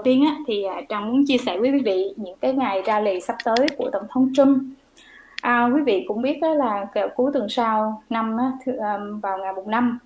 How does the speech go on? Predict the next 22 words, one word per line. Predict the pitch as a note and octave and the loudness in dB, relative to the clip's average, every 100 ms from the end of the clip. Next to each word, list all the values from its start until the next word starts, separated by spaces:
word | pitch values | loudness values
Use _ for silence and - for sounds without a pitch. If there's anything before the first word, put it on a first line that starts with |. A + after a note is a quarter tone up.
| - | -8
thì | G#3+ | -6
ông | G#3+ G#3+ G#3 | -4 -4 -4
sẽ | G#3+ | -4
đến, | G#3 G#3+ C4 | -2 0 2
à, | C4+ C4+ | 0 0
Pennsylvania | A3+ A3 B3+ A3+ A3+ G#3 F#3+ F3+ _ - - - - | -2 -2 -6 -4 -2 -4 -6 -10 _ -20 -20 -14 0
để | G3 F#3 G3+ | 0 0 -2
mà | A3+ A#3 | -2 0
rally | A3 G#3+ G3 F#3 - _ | 0 2 0 -2 -8 _
cho | - G3 | -6 -6
các | F#3+ A#3 | -4 -6
thống | A#3+ B3 | -2 0
đốc | C4+ D4 | 0 2
ở | G#3 | 2
đó. | G#3 B3 D#4 D4+ - _ _ - | 2 0 -2 -4 -18 _ _ -4
À, | G#3 G3+ G3+ G3 | 0 0 0 0
và | G#3 G3+ F#3+ | 2 2 0
những | F3+ F3 | -4 -6
cái | - | -2
ứng | B3 C4 | 2 4
cử | G#3+ A3 | 4 2
viên, | B3 B3 A#3+ | 2 2 0